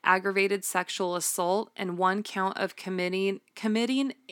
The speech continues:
an indignity of a human body for the dismemberment of Leslie Mahaffey.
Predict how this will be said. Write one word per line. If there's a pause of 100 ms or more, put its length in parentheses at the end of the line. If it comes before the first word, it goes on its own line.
(340)
an
indignity
of
a
human
body
for
the
dismemberment
of
Leslie
Mahaffey.